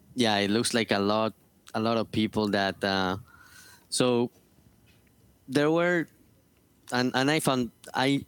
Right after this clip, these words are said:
I, I bought my tickets at nine oh three, nine oh five, something like that, through a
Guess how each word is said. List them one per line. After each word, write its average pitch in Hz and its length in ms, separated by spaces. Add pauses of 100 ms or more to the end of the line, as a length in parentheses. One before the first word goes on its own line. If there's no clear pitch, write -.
I, 147 300 (420)
I 131 140
bought 151 260
my 143 140
tickets 127 560
at 110 220 (600)
nine 117 300
oh 117 120
three, 117 420
nine 104 220
oh 101 60
five, 110 380
something 107 400
like 107 200
that, 107 260 (600)
through 104 440
a 98 440